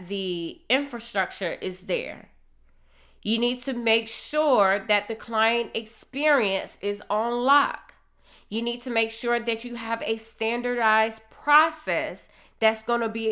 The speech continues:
a quality delivery for your coaching services with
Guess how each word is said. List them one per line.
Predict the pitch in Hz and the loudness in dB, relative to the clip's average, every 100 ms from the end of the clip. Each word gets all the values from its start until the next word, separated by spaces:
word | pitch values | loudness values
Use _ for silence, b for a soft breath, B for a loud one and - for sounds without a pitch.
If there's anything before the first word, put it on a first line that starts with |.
| 214 | 0
a | 202 | -2
quality | 202 - 254 277 330 320 240 214 | -4 -10 4 8 10 8 2 -2
delivery | 196 214 220 233 285 262 226 | -2 -2 0 0 0 0 -4
for | - 226 | -6 -6
your | 226 247 | -2 -4
coaching | 247 302 359 359 254 | -2 -2 -2 -2 -6
services | - 202 196 214 220 220 208 | -2 -2 -2 -6 -4 -4 -2
with | 214 | -4